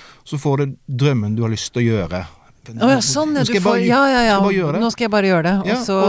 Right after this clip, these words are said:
Speaker 1: og, og så, men
Speaker 2: går
Speaker 1: så
Speaker 2: rusen over, og så,
Speaker 1: så gjør du ikke.
Speaker 2: så gjør man det ikke
Speaker 1: Men jeg gjør det
Speaker 2: allikevel.
Speaker 1: da.
Speaker 2: Ja.
Speaker 1: Og det funker faktisk.
Speaker 2: Ja, ikke sant.
Speaker 1: For hva, for hva er det verste som kan skje? Det er jo ikke så, det er,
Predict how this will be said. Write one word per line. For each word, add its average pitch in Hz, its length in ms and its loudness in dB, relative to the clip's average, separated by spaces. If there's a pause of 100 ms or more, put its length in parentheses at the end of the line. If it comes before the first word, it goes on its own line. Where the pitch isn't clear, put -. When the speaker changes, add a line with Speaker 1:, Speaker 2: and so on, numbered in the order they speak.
Speaker 1:
og, 202 40 2
og 202 80 2
så, - 280 -4
men 185 140 -4
Speaker 2:
går 220 180 0
Speaker 1:
så 190 60 2
Speaker 2:
rusen 214 220 -2
over, 202 280 -2
og 208 100 -2
så, 190 540 -2
Speaker 1:
så 180 80 -2
gjør 147 160 2
du 151 80 0
ikke. 233 180 -10
Speaker 2:
så 202 80 -6
gjør 170 220 -4
man 175 100 -6
det 180 80 -6
ikke - 60 -16
Speaker 1:
Men 160 80 2
jeg 170 80 2
gjør 147 80 2
det 160 160 0
Speaker 2:
allikevel. 160 160 -2
Speaker 1:
da. 180 80 -8
Speaker 2:
Ja. 170 140 -6 (100)
Speaker 1:
Og 180 100 -10
det 175 40 -10
funker 156 340 -2
faktisk. 127 360 -8
Speaker 2:
Ja, 147 280 0
ikke 143 140 -14
sant. 151 280 -10 (720)
Speaker 1:
For 175 140 -6
hva, 196 180 0
for - 240 -8
hva 175 140 -4
er 175 60 -4
det 180 40 -8
verste 165 240 -10
som 143 160 -6
kan 151 100 -6
skje? 214 140 -10 (960)
Det - 80 -16
er 127 80 -6
jo 151 60 -6
ikke - 100 -12
så, 202 80 -10
det 180 240 -10
er, 131 80 -4